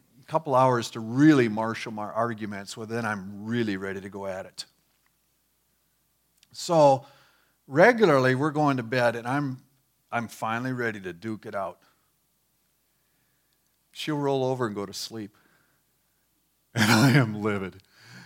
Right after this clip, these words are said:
I'm on fire 'cause there's, in, in, in those moments, I know the scripture. I, I,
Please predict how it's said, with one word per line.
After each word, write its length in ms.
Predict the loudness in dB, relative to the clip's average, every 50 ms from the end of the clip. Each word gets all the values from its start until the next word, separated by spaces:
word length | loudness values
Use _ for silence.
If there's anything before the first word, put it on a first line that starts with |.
| -20 -20 _ _ _ _ _ _
I'm 360 | 2 4 4 4 2 0 -4 -4 0
on 280 | 4 4 4 4 2 -2
fire 720 | -6 -6 -4 0 2 4 4 4 4 2 0 -6 -10 -16 _ _ _ _ _ _ _ _ _ _ _ _ _ _ _ _ _ _ _ _
'cause 160 | -10 -8 -6
there's, 360 | -6 -6 -6 -6 -8 -12 -14 _ _ _ _ _ _ _ _ _ _ _ _ _ _ _ _ _ _ _ _ _ _ _
in, 200 | -14 -14 -12 -12
in, 240 | -6 -4 -4 -2 0 0
in 180 | 0 2 2
those 300 | 0 -2 -2 -2 -4 -4
moments, 760 | -4 -2 0 2 2 2 0 -4 -6 -8 -8 -8 -8 -8 -10 -14 _ _ _ _
I 200 | 0 2 2 2
know 240 | 4 4 4 4 4
the 100 | 2 2
scripture. 560 | -2 -4 -2 0 2 2 2 0 -8 -10 -4
I, 440 | 2 4 6 6 6 6 6 6
I, 0 | 6